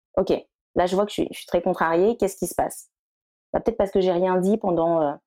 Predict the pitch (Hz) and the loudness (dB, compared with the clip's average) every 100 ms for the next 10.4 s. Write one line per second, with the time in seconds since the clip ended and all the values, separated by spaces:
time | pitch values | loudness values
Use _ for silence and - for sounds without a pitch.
0 | _ _ _ _ _ _ 165 151 147 151 | _ _ _ _ _ _ 0 0 -2 -4
1 | - - - 226 156 151 160 180 190 156 | -4 -4 -2 -2 0 0 0 0 2 0
2 | 151 - - - - - - - 165 170 | -2 -4 -8 -12 -16 -14 -4 -4 -2 0
3 | 170 - 165 240 214 196 170 180 202 190 | 0 0 0 0 2 0 2 2 2 2
4 | 185 190 180 175 _ _ _ _ _ _ | 2 2 0 -2 _ _ _ _ _ _
5 | _ _ _ _ _ - 151 139 175 214 | _ _ _ _ _ 0 2 2 2 0
6 | 180 180 175 165 214 208 226 - _ _ | -2 0 0 2 2 2 0 -4 _ _
7 | 170 - 165 - 180 170 208 175 185 185 | -6 -4 -4 -4 0 2 2 2 0 2
8 | 220 220 - - 175 170 202 190 165 156 | 0 0 -8 -10 -8 -2 -2 0 0 0
9 | - _ _ _ - 185 196 165 156 185 | -6 _ _ _ 0 0 2 0 2 2
10 | 226 226 180 185 | 2 0 -2 -4